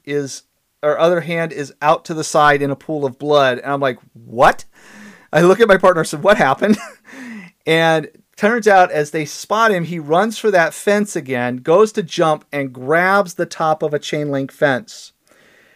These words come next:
Now, some of you know that not all chain link fences, the, the, the, the crisscross part at the top is curled down. Sometimes they're still pointy.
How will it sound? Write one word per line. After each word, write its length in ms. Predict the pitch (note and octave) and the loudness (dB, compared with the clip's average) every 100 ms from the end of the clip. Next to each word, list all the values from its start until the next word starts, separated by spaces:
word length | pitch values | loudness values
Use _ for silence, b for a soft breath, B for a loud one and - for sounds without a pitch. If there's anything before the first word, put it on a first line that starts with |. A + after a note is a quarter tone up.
| b | b
Now, 160 | D3+ D3+ | 2 2
some 300 | - G3 G#3+ | 4 2 2
of 100 | G3 | -2
you 160 | G3 | -4
know 240 | F3+ E3+ E3 | -2 0 2
that 160 | D3+ | 0
not 240 | D3 D#3 D3+ | 2 0 0
all 240 | D#3 F#3 | 2 2
chain 260 | A3+ G3 F3 | 2 -4 -4
link 280 | D#3 C#3 - | -8 -8 -4
fences, 460 | D3 C#3+ D3+ C#3 | -6 -6 -10 -4
the, 160 | C#3 C#3 | 0 0
the, 240 | C3+ C3+ - | 0 -2 -2
the, 200 | C3+ - | -6 -4
the 100 | C3+ | -10
crisscross 640 | - G3 F#3 - E3+ D#3 | -2 -2 -2 -4 -2 -2
part 300 | - E3+ D#3+ | -4 -4 -2
at 80 | D3 | -4
the 80 | C#3 | -8
top 440 | - E3 C#3+ B2 b b b b | -2 2 2 0 b b b b
is 180 | D3 C#3 | -4 -4
curled 400 | - E3 D3+ B2+ | -4 0 0 2
down. 300 | D3 C#3 B2+ | 0 0 -4
Sometimes 560 | - C4 A#3+ G#3+ G#3 | -4 -4 -2 -2 -4
they're 160 | F3+ G#3 | 0 0
still 260 | A3 G#3 G#3 | 2 -2 0
pointy. 440 | G#3+ A3 D3+ | -2 -2 -4